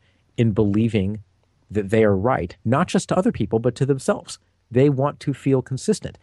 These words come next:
If I am somebody who has spent my entire life under the model that someone has to work with me for two to three years to get over a particular problem, and then someone shows me how to get over that problem literally in three or four hours,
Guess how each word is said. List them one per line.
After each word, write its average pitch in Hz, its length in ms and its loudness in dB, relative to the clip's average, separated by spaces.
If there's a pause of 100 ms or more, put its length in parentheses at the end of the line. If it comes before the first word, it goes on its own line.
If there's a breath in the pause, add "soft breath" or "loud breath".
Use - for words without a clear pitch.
(440 loud breath)
If 120 200 0
I 165 220 2
am 208 260 0
somebody 127 500 2
who 113 340 4
has 104 300 0 (100)
spent - 280 -4
my 117 140 2
entire 117 420 0
life 110 320 2
under 107 140 0
the 98 120 0
model 101 320 0
that 98 120 -6
someone 117 240 0
has 104 120 0
to 104 100 0
work 104 200 0
with - 140 -4
me 95 80 0
for 90 140 -6
two - 180 2
to 101 80 2
three 92 240 0
years 95 400 2 (360 soft breath)
to 107 100 0
get 104 100 4
over 107 240 2
a 90 60 -2
particular 92 420 -2
problem, 107 560 -2
and 104 140 -2
then 104 100 0
someone 113 280 0
shows 117 280 2
me 101 120 0
how 92 120 -2
to 104 80 -2
get 95 140 0
over 95 160 0
that 85 160 -2
problem 92 480 0 (440)
literally 101 960 2
in 92 240 -4
three 110 300 0
or 98 60 2
four 92 280 0
hours, - 380 -2